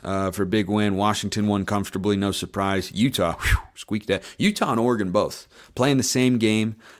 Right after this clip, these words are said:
Uh, a team that's, you know, on a downward trajectory when they had some hope and optimism at one point in time with their programs, and,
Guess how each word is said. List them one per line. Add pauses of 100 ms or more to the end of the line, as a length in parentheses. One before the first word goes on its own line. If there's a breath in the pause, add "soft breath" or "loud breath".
Uh,
a
team
that's,
you
know,
on
a
downward
trajectory
when
they
had
some
hope
and
optimism
at
one
point
in
time
with
their
programs,
and,